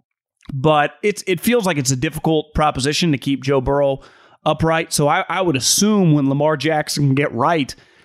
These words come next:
even though he struggled to get <laughs> right, the guy gets sick a lot.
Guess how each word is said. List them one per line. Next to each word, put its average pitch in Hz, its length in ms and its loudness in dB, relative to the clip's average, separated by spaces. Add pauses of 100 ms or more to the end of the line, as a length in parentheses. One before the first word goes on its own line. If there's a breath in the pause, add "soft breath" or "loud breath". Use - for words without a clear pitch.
(340 soft breath)
even 170 240 4
though 160 120 4
he 139 80 2
struggled 180 600 0
to 147 100 2
get 127 220 -2
<laughs> - 20 -20
right, - 280 -4
the 139 60 -4
guy 185 120 0
gets 214 160 -2
sick 220 260 0
a 151 60 -4
lot. 101 280 -2